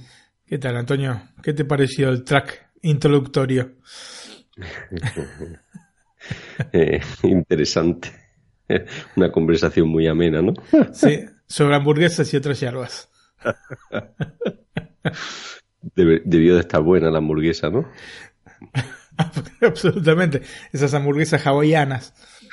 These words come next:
Speaker 1: <laughs>
Speaker 2: Bueno, aunque la película sale el Burger King también, y el, <laughs> el Burger King y el McDonald's.
Speaker 1: Sí, ya. <laughs>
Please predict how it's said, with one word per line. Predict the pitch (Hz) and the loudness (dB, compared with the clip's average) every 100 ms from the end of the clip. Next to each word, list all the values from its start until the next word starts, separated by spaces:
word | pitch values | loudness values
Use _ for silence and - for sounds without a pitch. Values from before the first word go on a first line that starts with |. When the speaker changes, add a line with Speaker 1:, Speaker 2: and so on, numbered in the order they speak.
| - - - - 170 - - - - | -20 -20 -14 -4 -4 -6 -20 -14 -2
Speaker 1:
<laughs> | 127 247 - - - _ - - - _ _ - - - - - - - _ - | 0 0 -6 -14 -16 _ -10 -10 -12 _ _ -20 -18 -16 -18 -20 -20 -20 _ 2
Speaker 2:
Bueno, | 104 98 | 4 6
aunque | 104 110 90 | 4 4 2
la | 76 78 | 2 0
película | 82 82 110 | 0 2 0
sale | - 85 76 71 67 65 67 - | 2 2 2 2 0 -2 -6 -8
el | 73 | -6
Burger | 73 76 73 - | -2 0 0 -2
King | - 76 | -4 -2
también, | 73 71 92 76 | -2 0 0 0
y | 69 73 | -4 -6
el, | 69 69 71 76 - - - - | -6 -4 -6 -10 -12 -10 -8 2
<laughs> | |
el | 90 82 | 4 4
Burger | 82 82 85 82 | 4 4 2 0
King | 85 90 - | -6 -6 0
y | 80 | 0
el | 69 71 69 67 69 71 78 80 - | 2 -2 -2 -4 -4 -2 -4 -2 -2
McDonald's. | 76 73 69 101 92 62 - | 2 2 2 2 2 2 -2
Speaker 1:
Sí, | 143 135 127 | -2 -2 -4
ya. | 123 110 - - - | -8 -10 -12 -8 -2
<laughs> | 127 | -2